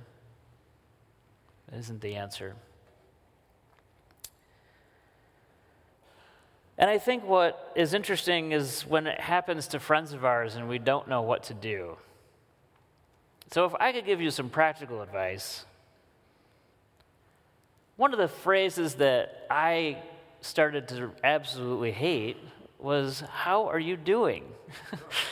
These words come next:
<laughs> I don't like that phrase most times anyways, and you really don't like it when it's directed towards you in a way of like,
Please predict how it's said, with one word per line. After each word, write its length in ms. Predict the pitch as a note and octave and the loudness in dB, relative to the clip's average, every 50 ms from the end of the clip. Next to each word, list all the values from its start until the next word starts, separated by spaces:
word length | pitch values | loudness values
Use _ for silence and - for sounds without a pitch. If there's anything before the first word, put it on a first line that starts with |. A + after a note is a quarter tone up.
| - - - | -8 -12 -12
<laughs> 1080 | - - - - - - - - - - - - - - - - - - - - - | -12 -12 -12 -12 -12 -12 -12 -12 -14 -16 -16 -16 -16 -18 -20 -20 -20 -20 -12 -4 -2
I 100 | - B3+ | 0 2
don't 160 | D#4+ D#4 G#3 | 4 4 6
like 140 | E3+ D3 C#3 | 4 4 4
that 140 | D3 D3 C#3+ | 2 0 2
phrase 420 | D#3+ D#3+ D#3+ D#3+ D#3 D3 C#3 C3+ C3 - - | 2 4 4 4 2 0 -2 -6 -8 -10 -4
most 380 | B2 A#2+ C#3 F#3 A3 A3 - | 2 4 4 4 4 2 0
times 360 | - F#3+ G3 G#3 G3+ G3 E3+ | 0 2 2 2 0 0 2
anyways, 840 | G3+ D4+ G4 F4 D3 A2+ G#2 G#2 A2 B2 C#3 D#3+ E3 D#3 - - - - - - - - - - | 2 2 2 2 2 2 4 4 4 4 4 2 0 -2 -6 -10 -10 -12 -14 -16 -18 -10 0 2
and 520 | D3+ D#3+ E3+ E3+ E3+ E3 D#3+ D#3+ D#3+ D3 B2+ B2 A#2 | 4 4 4 2 0 -2 -2 -4 -6 -8 -10 -10 -8
you 180 | A#2+ D#3 A3+ A#3 | -6 -4 -2 2
really 280 | E3 G3 D4+ D#4+ A3+ | 4 4 4 4 4
don't 220 | D3+ C#3+ C3+ C3 B2+ | 4 4 2 4 4
like 240 | B2+ B2 B2 B2 C#3 | 4 2 2 2 2
it 260 | C3+ C3 - - - B2+ | 2 2 2 0 -2 -2
when 380 | B2+ B2+ C3 C3 B2 B2+ B2+ - | 0 0 2 0 -2 -4 -4 -2
it's 300 | C3 C3+ B2+ A#2+ - - | -2 -2 -2 -2 -8 -12
directed 580 | - - B2 A#2+ C3 E3 G3+ G3+ G3 F3+ C#3 - | -10 -6 0 4 4 4 4 2 -2 -8 -4 0
towards 340 | D3 C#3+ C#3 C3 - C3+ | 0 2 2 0 -2 -4
you 100 | C3+ C3+ | -4 -2
in 60 | C3+ C3 | 0 0
a 60 | B2 | 0
way 240 | A#2 A#2+ B2 A#2+ A#2+ | 2 2 4 4 2
of 160 | A#2+ A#2 A#2+ | 2 0 -2
like, 420 | A2+ A2 A2 A2 A2 G#2+ - - | -2 0 0 -2 -2 -6 -10 -16